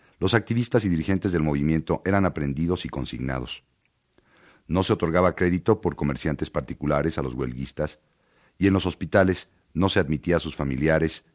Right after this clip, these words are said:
ni en la escuela se daba entrada a sus hijos. Nueva Rosita fue declarada estado de sitio.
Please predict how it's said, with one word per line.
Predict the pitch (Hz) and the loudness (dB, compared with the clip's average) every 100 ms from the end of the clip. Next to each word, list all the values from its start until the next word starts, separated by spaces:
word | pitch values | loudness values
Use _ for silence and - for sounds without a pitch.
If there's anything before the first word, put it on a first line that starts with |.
| _ _ _ - | _ _ _ -2
ni | 87 | 2
en | 82 | 2
la | |
escuela | 73 - 87 82 | 0 0 2 0
se | 78 | 0
daba | 71 71 | 0 0
entrada | 60 69 64 | -2 -4 -4
a | |
sus | 65 55 | -8 -12
hijos. | 55 - - - _ _ _ _ _ _ _ _ _ _ _ _ - | -14 -14 -16 -18 _ _ _ _ _ _ _ _ _ _ _ _ -8
Nueva | 76 85 80 | -2 2 2
Rosita | 78 95 - 80 | 2 -4 -4 -4
fue | 78 | -2
declarada | 73 64 67 62 60 _ _ _ _ _ _ _ | -2 -2 -2 -4 -6 _ _ _ _ _ _ _
estado | 80 - - 78 78 | -8 -8 -2 0 0
de | 67 | -4
sitio. | - 52 57 | -8 -12 -12